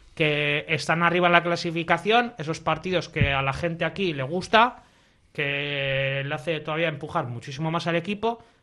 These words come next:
pero también la realidad, ¿cuál es? Mirar los números contra los equipos de la, la, la clasificación, los equipos que están arriba, creo que el Atleti solo ha sacado dos puntos,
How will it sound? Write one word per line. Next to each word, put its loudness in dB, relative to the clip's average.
pero -4
también -2
la 4
realidad, 2
¿cuál 0
es? -4
Mirar 0
los 0
números -6
contra -10
los -12
equipos -10
de -6
la, -6
la, -4
la -6
clasificación, -8
los -12
equipos -10
que -8
están -6
arriba, 4
creo -6
que -4
el 0
Atleti -2
solo -4
ha -4
sacado -4
dos -8
puntos, -10